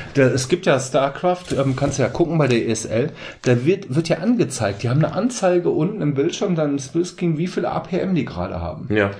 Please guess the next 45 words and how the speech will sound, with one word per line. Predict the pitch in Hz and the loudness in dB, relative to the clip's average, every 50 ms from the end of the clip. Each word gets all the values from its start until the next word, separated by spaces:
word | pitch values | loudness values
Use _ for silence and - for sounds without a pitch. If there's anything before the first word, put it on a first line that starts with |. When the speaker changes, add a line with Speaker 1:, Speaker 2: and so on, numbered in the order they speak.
| - - 87 | -8 -4 -2
Speaker 2:
das | 92 - | 0 2
Speaker 1:
Da | 131 | 4
Speaker 2:
wird | 120 123 | 4 4
Speaker 1:
konntest | 190 214 214 208 | 4 4 4 4
Speaker 2:
bei | - | 4
Speaker 1:
du | 185 | 6
richtig | 110 | 6
Speaker 2:
dreihundert | 113 117 120 120 120 | 6 6 6 6 6
Speaker 1:
sehen, | 185 180 | 4 4
da | 175 | 4
hat | 151 - | 4 4
ein | - - | 4 4
Speaker 2:
irgendwas | 87 - | 4 4
Speaker 1:
Deutscher | 143 151 202 220 - 240 190 | 6 6 4 4 4 2 2
Speaker 2:
liegen. | 170 | 2
Speaker 1:
gegen | 180 175 165 160 | 2 0 0 0
einen | 151 151 | -2 -2
Koreaner | - 180 165 160 160 165 185 190 170 139 120 | 0 0 0 2 2 2 2 2 2 0 0
gespielt, | 117 110 - 135 127 123 | -2 -2 -2 -2 0 0
der | 117 | 2
Deutsche | 117 131 156 160 - 117 | 2 0 0 0 0 -2
war | 107 - - 120 | -2 -2 -2 -2
echt | 117 - - - 98 | -4 -4 -4 -6 -6
nicht | 87 82 - | -6 -6 -2
schlecht. | - 156 151 107 - - - - - - - - - - | 0 0 0 0 -2 -4 -10 -18 -18 -16 -16 -14 -8 -2
Und | 139 127 | 0 0
der | 117 113 | 2 2
hat | 117 113 - - - - _ - | 0 -2 -4 -8 -18 -16 _ -2
irgendwie | 139 123 117 110 107 113 104 98 - - - - _ _ _ _ _ _ _ _ _ _ _ - | 0 0 0 0 -2 -4 -6 -6 -6 -6 -10 -14 _ _ _ _ _ _ _ _ _ _ _ -18
ich | - - | -14 -12
glaub, | - 80 78 - - | -12 -12 -12 -14 -16
hundertfünfzig | - - 78 80 - - 120 123 - - - - - | -16 -16 -16 -12 -10 -8 -8 -8 -10 -14 -14 -10 -8
oder | - - - | -6 -6 -6
so, | - 98 71 - - - 101 | -6 -6 -6 -6 -6 -8 -8
so | 101 101 107 107 104 | -6 -6 -6 -4 -4
müsste | 110 110 110 - - | -4 -4 -4 -4 -4
das | 101 98 95 - - | -4 -4 -4 -4 -2
sein. | 113 113 117 123 139 151 - - - - - - - | 0 2 2 2 0 -2 -8 -14 -18 -18 -20 -18 -14
Und | - - - | -10 -6 -6
der | - - | -6 -6
Koreaner | - - - - - - - - - 123 127 | -6 -10 -14 -12 -10 -8 -8 -6 -4 -6 -6
war | - - - | -6 -8 -8
konstant | - - - - - - - - 104 135 143 127 - - | -10 -10 -8 -10 -10 -8 -6 -4 -2 -2 -2 -4 -6 -10
zweihundertfünfzig | - - - - - 104 117 127 143 147 139 127 123 127 - - 139 139 131 - - - - 117 120 123 - | -8 -6 -6 -4 -2 -2 0 0 0 2 0 0 -2 -2 -4 -4 -4 -4 -6 -8 -10 -8 -8 -6 -6 -8 -10
plus. | - - 175 190 202 160 - - - - - - _ | -6 -2 0 0 0 0 -2 -8 -12 -14 -16 -18 _